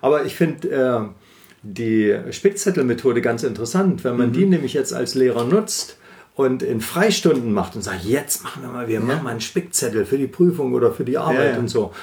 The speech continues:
Speaker 1: ja, dann ist das eine gehirngerechte Aufarbeitung des Stoffes und das ist wieder gut.
Speaker 2: Und,
Speaker 1: Ja.
Speaker 2: und ganz viele, also ich stell diese Frage ja wirklich allen meinen ähm, Interviewpartnern. Und viele sagen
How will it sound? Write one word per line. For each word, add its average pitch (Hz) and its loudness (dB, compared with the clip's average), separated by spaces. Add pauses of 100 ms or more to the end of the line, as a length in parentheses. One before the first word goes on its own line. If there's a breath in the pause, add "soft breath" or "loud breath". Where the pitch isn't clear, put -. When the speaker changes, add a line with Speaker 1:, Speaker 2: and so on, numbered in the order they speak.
(160 loud breath)
Speaker 1:
ja, 135 0 (360 loud breath)
dann 139 2
ist - 2
das 180 2
eine 170 6
gehirngerechte 139 2
Aufarbeitung 131 -2
des 117 -4
Stoffes 156 -2
und 123 -2
das 120 -6
ist - -10
wieder 131 -2
gut. 92 -8 (360)
Speaker 2:
Und, 135 2
Speaker 1:
Ja. 117 -8 (440 loud breath)
Speaker 2:
und 131 2
ganz 180 2
viele, 214 2 (120)
also 123 2
ich 143 -2
stell 156 2
diese 165 6
Frage 139 2
ja 123 4
wirklich 131 0 (160)
allen 151 2
meinen 113 0 (360 loud breath)
ähm, 113 -2 (200)
Interviewpartnern. 160 2 (260 loud breath)
Und 123 2
viele 214 2
sagen 143 2